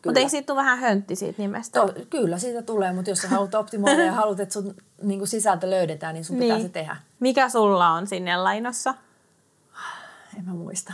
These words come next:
Speaker 1: Mä vaihtelen sitä jatkuvasti, kun mä testailen. <laughs> Mut se on varmaan joku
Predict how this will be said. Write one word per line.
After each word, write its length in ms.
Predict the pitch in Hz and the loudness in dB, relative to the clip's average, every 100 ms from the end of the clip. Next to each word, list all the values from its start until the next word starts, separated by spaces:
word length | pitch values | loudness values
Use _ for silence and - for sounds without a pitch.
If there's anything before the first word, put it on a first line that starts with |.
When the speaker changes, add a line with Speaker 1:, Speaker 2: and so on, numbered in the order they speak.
| 185 | -2
Speaker 1:
Mä 140 | 190 | 2
vaihtelen 440 | 190 202 196 170 170 | 4 4 2 0 -2
sitä 140 | 170 | -2
jatkuvasti, 500 | 170 170 - 160 175 | -4 -4 -8 -8 -8
kun 120 | 170 | -6
mä 100 | 170 | -4
testailen. 560 | 165 180 - 156 170 196 - - | 0 0 2 0 2 2 2 0
<laughs> 160 | 226 226 | -2 -2
Mut 200 | 214 208 | 0 0
se 180 | - 190 | 2 2
on 180 | 226 240 | 2 0
varmaan 300 | 202 190 175 | -2 -2 -4
joku 200 | 170 | -4